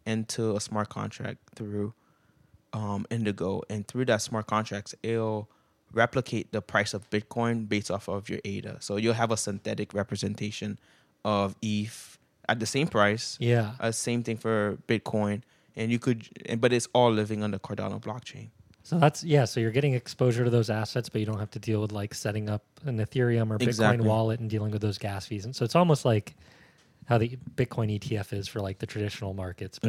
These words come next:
Speaker 2: now this
Speaker 1: Exactly.
Speaker 2: is, like, on Cardano.
Speaker 1: Yeah,
Speaker 2: That,
Speaker 1: exactly.
Speaker 2: that seems super useful.
Speaker 1: Yeah, and then they have, like, this I U S D too, which is a synthetic representation of the U S dollar.
Speaker 2: Oh.
Speaker 1: There's been a lot of stuff going about it. I don't fully understand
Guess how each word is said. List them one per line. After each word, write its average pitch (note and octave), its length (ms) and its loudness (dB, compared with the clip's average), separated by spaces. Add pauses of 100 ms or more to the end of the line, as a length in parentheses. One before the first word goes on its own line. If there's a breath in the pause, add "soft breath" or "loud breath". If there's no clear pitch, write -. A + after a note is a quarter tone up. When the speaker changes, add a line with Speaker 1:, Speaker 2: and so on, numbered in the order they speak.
Speaker 2:
now G2 140 4
this G2+ 180 -2
Speaker 1:
Exactly. - 20 -4
Speaker 2:
is, G2 80 -6
like, F#2+ 140 -8
on G#2 220 -8
Cardano. F#2+ 540 -8 (680 soft breath)
Speaker 1:
Yeah, F#2+ 340 4
Speaker 2:
That, A#2 120 2
Speaker 1:
exactly. G#2+ 360 4
Speaker 2:
that G#2+ 160 -2
seems A2 240 -2
super G#2+ 540 -2
useful. G2+ 500 -10 (300)
Speaker 1:
Yeah, D3+ 240 2
and A#2 120 6
then C#3 140 6
they E3+ 100 8
have, F3 240 2
like, B2+ 180 -2
this A#2 300 2
I A#2 140 2
U B2 240 4
S G#2 140 4
D A2 180 4
too, A2 300 2
which G2+ 240 0
is A2 80 -4
a G#2 80 0
synthetic G#2 560 0
representation G#2 760 -2
of G2+ 200 -4
the G#2 240 -2 (100)
U A2 200 0
S G#2+ 120 -2
dollar. G#2+ 460 0 (580 soft breath)
Speaker 2:
Oh. B2+ 320 2
Speaker 1:
There's C#3+ 160 2
been A3 140 4
a C4 60 2
lot A3+ 160 0
of B2 60 0
stuff - 320 -6
going G2+ 240 -6
about G#2 320 -12
it. F#2 160 -16
I E3+ 80 -4
don't C#4+ 240 -4
fully A3 360 -2
understand D#3 600 -2